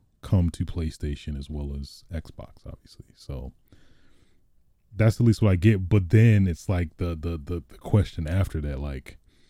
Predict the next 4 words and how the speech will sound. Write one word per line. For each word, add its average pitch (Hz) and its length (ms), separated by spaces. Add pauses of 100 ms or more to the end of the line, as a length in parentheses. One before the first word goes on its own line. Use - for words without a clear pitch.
(440)
will 82 560
we 80 260
get, 80 580 (960)
will, 85 760